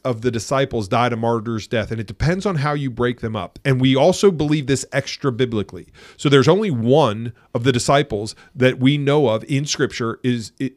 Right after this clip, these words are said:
is dies a martyr's death. And then there's Judas in Scripture who hangs himself. And it seems,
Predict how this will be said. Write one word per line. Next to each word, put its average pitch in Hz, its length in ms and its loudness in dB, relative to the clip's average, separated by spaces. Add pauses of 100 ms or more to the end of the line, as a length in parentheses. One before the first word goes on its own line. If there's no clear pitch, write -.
is 120 180 -2
dies 120 440 2
a - 20 -4
martyr's 107 460 -2
death. 87 320 -10 (340)
And 117 140 -2
then 127 100 2
there's 113 240 0
Judas 151 500 4 (300)
in 127 160 0
Scripture 139 540 -2
who 127 140 0
hangs 123 280 -2
himself. 95 480 -10 (340)
And 135 140 4
it 131 140 -2
seems, 175 520 -2